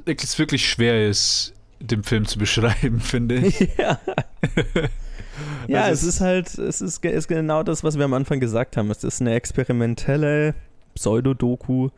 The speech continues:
Speaker 2: die halt einfach nur den letzten Tag dieses Regisseurs begleitet und eigentlich seinen tiefsten Moment bis zu seinem Tod sozusagen.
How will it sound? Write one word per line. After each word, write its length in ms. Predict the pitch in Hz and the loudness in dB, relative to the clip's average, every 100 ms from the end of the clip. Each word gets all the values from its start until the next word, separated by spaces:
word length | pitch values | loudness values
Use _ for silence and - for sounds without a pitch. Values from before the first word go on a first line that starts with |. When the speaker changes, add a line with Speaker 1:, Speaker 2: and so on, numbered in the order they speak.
| - - - - - - | -16 -20 -20 -20 -16 -4
Speaker 2:
die 200 | 113 110 | 0 2
halt 240 | 120 117 - | 2 0 0
einfach 340 | 113 123 120 | 0 -2 -2
nur 480 | 127 123 117 131 131 | 0 0 2 0 -2
den 400 | - 120 120 120 117 - - - - | -4 -2 -2 -4 -8 -18 -20 -20 -6
letzten 480 | 117 113 - - 139 | -2 -2 -2 -8 -4
Tag 360 | - 117 135 - | 0 0 -2 -4
dieses 340 | 123 131 - | -6 -6 -6
Regisseurs 500 | 123 127 110 113 - | -2 0 0 0 -2
begleitet 580 | - - 110 110 107 98 | -4 -2 0 0 0 -2
und 200 | 110 - | -4 -2
eigentlich 300 | 113 120 - | -2 -2 -2
seinen 340 | 117 113 113 | -2 0 -2
tiefsten 440 | - 143 135 - 131 | -2 -4 -4 -4 0
Moment 460 | 127 123 131 - | 2 2 0 -2
bis 220 | 127 - | -4 -4
zu 80 | - | -4
seinem 320 | 117 117 117 | 0 0 -2
Tod 300 | - 127 139 | 0 -2 -2
sozusagen. 760 | - - - 107 107 110 101 | -6 -12 -8 -4 -4 -4 -8